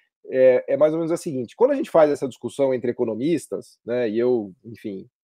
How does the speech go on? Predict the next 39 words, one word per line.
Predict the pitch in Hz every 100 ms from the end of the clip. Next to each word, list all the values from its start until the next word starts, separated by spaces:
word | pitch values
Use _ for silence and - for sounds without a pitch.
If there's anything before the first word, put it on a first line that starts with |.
| _
tenho | - 110
ficado | - 120
cada | - 117
vez | 127
mais | 123 120
crítico | - 139 143 -
dos | 113 110
economistas, | 123 117 139
tô | 147
quase | - 170 165
pedindo | 151 165 151
desculpa | 127 - 131 120
por | - 107
ser | 113
economista, | - 110 117 156 127 110
né? | 131 - _ - - _
Mas | 135 165 - - 180 -
<laughs> | 180 -
uma | 190 226
da, | 208 196
uma | 170 220
das | 202 156
discussões | - 151 170 147
muito | 202 233
importantes | 156 147 143 135 139
entre | 127
economistas | 131 127 117 123 175 135 123 120
em |
relação | 127 127 123 135 131
a | 131 117
uma | 123
visão | 123 123 135
mais | 160 -
crítica | - 160 180 - - 123 104 - _ _ _ -
às | 131 131
políticas | - 135 127 123 -
públicas | 147 190 147 123 127
é | 139
que | - 156 175 196